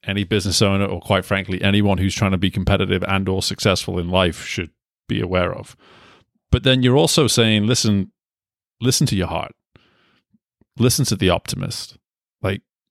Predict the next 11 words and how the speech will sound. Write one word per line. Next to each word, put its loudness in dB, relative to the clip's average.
pursue 0
those 0
visions 0
and -4
goals 0
and -6
dreams 0
that -4
you -6
had 0
when -2